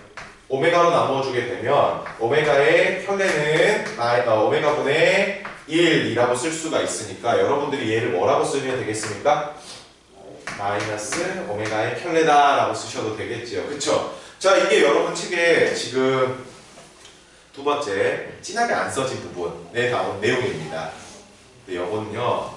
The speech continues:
그냥 아무 생각 없이 외우게 되면 내가 말해줄게, 백 퍼센트 까먹어요. 무조건 까먹는 내용입니다.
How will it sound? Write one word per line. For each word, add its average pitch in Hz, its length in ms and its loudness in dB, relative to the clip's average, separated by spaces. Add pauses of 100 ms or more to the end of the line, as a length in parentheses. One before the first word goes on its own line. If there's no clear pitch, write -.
(120)
그냥 117 160 2
아무 131 160 2
생각 147 260 -4
없이 104 220 -2
외우게 104 260 2
되면 - 180 -4
내가 101 160 -4
말해줄게, 110 760 -4 (380)
백 - 140 -18
퍼센트 131 320 -8
까먹어요. 139 500 -8 (240)
무조건 135 400 -10
까먹는 151 380 -6
내용입니다. 82 500 -12